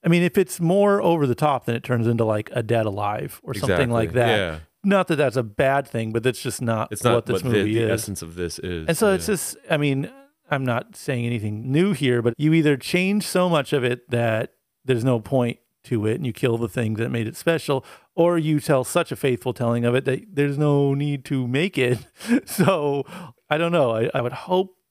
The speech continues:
Speaker 1: that it doesn't happen just 'cause it was, like, kind of shitting on something that's actually pretty unique.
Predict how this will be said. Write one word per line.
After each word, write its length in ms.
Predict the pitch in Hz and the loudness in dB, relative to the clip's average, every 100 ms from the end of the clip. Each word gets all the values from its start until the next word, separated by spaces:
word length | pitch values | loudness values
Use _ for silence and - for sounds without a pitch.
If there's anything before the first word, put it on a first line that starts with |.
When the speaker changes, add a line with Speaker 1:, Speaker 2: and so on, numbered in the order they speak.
| _ _ | _ _
Speaker 1:
that 280 | 143 147 156 | -2 -2 0
it 80 | 160 | -2
doesn't 320 | 151 170 170 196 | 0 0 0 -4
happen 460 | 165 190 185 214 | -4 -2 0 0
just 200 | 165 143 | 0 -4
'cause 180 | - 127 | -4 -2
it 120 | 135 | -2
was, 180 | 147 - | -2 -6
like, 140 | 135 | -6
kind 360 | - 123 120 117 | -4 -4 -2 -4
of 120 | 113 | -6
shitting 380 | - 131 120 123 | -6 -2 -2 0
on 320 | 117 117 120 - _ _ _ - | 0 0 -2 -8 _ _ _ -6
something 320 | 123 107 117 | -6 -2 -2
that's 200 | 110 - | -2 -2
actually 420 | 120 113 - 127 | -4 -4 -4 -4
pretty 220 | 113 120 | -2 -4
unique. 480 | 113 110 117 127 - | -4 -2 -4 -6 -10